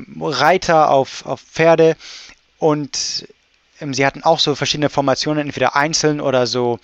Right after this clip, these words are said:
in Einheiten, sag ich mal. Und Caesar hatte die typische römische, also zwei Reihen, dann eine dritte Reihe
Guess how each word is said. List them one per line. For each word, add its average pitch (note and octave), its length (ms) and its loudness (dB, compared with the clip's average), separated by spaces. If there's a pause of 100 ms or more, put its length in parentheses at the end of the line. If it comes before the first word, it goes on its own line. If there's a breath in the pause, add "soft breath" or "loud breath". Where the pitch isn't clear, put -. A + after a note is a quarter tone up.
(120)
in F3 180 -2
Einheiten, C#3+ 640 -2
sag B2+ 220 0
ich B2 160 -10
mal. B2+ 280 4 (280)
Und C#3 220 -4
Caesar G3 340 4
hatte D#3 200 -2
die D3 180 -2
typische D3+ 680 2 (1040 loud breath)
römische, E3 680 4
also B2 200 -4
zwei C#3 640 2
Reihen, D3 560 4
dann B2+ 140 2
eine B2 240 -4
dritte D#3 420 0
Reihe C#3 460 4